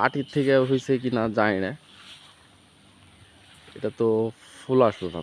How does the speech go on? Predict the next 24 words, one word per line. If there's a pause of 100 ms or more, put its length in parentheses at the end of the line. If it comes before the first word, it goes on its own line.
নতুন
পাতা
ছাড়ছে। (2750)
এ, (100)
তারা (100)
বলে
দিছিল (120)
কলমে, (1080)
কিন্তু
মূলত, (100)
আহ, (120)
কলমের
মনে
হয়
না। (840)
তাহলে (200)
কলমের
হইলে
অন্তত (380)
ফুল (100)
আসতো, (120)
দুই
বছর
তো